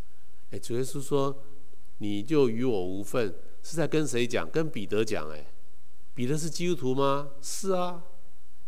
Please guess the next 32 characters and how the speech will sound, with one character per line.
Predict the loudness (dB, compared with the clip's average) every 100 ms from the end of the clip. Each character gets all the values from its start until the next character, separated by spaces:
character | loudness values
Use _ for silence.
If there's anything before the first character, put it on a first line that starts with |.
| -2 -2 -2 -2 -2 0 0 0 0 -2 -2 -2
彼 | 0 0
得 | 0
基 | 0 0
督 |
徒 | 2 2
如 | 2
果 | 2
不 | 2
给 | 2 2
耶 | 2
稣 | 2
洗 | 0 0
脚， | 0 0 2
就 | 4 4 2
与 | -2 0
耶 | 2 2
稣 | 0 0
无 | 0 0
份 | 0 0 0
呢。 | -2 -2 -2 -2 -2 -2 -2 -2 -2
这 | -2
耶 | -2
稣 | -2
自 | -2 0
己 | 0
讲 | 0 -2
的 | -2
啊。 | -2 -2 -2 -2 -2 -2 -2 -2 -2
什 | -2 0
么 | 2
意 | 2
思？ | 2 2 0 0